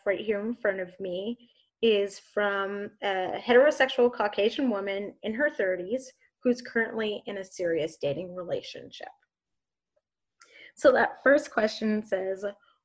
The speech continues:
"Which one of your boyfriends had the biggest dick or the girlfriend with the tightest pussy?"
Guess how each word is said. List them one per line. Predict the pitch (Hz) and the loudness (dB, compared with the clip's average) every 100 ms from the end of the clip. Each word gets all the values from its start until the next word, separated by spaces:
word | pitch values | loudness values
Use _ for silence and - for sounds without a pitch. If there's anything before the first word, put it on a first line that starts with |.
| - | 2
"Which | 233 359 - - | 4 4 2 0
one | 277 | 2
of | 277 | 4
your | 277 | 2
boyfriends | 254 208 202 196 196 190 190 190 - _ _ - | 2 0 0 -4 -6 -8 -12 -16 -20 _ _ -4
had | 196 185 | -2 0
the | 180 180 | -2 4
biggest | 220 269 320 - | 4 4 0 -2
dick | 226 220 - _ _ _ _ _ | -6 -6 -10 _ _ _ _ _
or | - 214 | 0 0
the | 202 | 0
girlfriend | 196 220 220 208 190 185 | 0 -2 0 -2 -2 -2
with | 196 - | -6 -6
the | 190 - - | -8 -10 -6
tightest | 185 180 175 - | -2 -2 -4 -6
pussy?" | 143 - - - | -8 -10 -16 -20